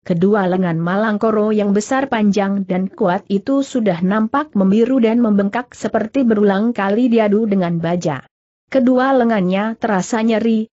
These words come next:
demikian pula tulang kering keduanya kakinya yang berkali-kali bertemu dengan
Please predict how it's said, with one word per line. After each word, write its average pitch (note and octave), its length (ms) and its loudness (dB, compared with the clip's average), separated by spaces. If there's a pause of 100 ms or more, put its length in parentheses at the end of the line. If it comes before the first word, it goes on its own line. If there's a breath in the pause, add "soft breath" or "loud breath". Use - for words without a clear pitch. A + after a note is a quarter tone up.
(180)
demikian A#3 640 2
pula G3+ 320 2
tulang G#3+ 340 0
kering A#3 380 0
keduanya F#3+ 560 0
kakinya G#3+ 580 -2
yang G3 320 0
berkali-kali G3+ 800 -2
bertemu A3+ 460 0 (120)
dengan F#3+ 240 0